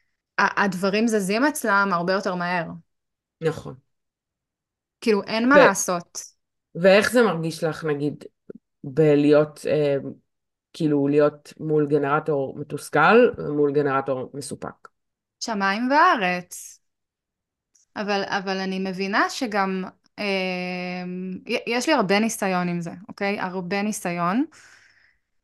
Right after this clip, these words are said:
Speaker 1: אה, עם, אה, סקרל מתוסכל וסקרל, אה, פחות ניסיון עם סקרל מסופק, אבל מאז שאני בזוגיות איתך, אז,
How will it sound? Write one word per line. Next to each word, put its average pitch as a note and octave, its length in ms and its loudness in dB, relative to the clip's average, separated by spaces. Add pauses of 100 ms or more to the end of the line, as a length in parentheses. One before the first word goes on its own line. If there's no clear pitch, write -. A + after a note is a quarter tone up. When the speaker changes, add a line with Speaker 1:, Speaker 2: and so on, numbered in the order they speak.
Speaker 1:
אה, G#3 320 0
עם, G3+ 240 -2
אה, F#3+ 300 -2
סקרל G3 440 -6
מתוסכל A#3+ 500 -2
וסקרל, G3 580 -4 (100)
אה, F#3+ 220 -8
פחות F4+ 320 0
ניסיון G#3+ 340 0
עם G3 60 -2
סקרל F#3+ 360 -4
מסופק, A3 640 0
אבל F#3 200 -6
מאז F#3 260 -4
שאני G3+ 200 -8
בזוגיות F3+ 520 -10
איתך, C4+ 400 -4
אז, F3 360 -12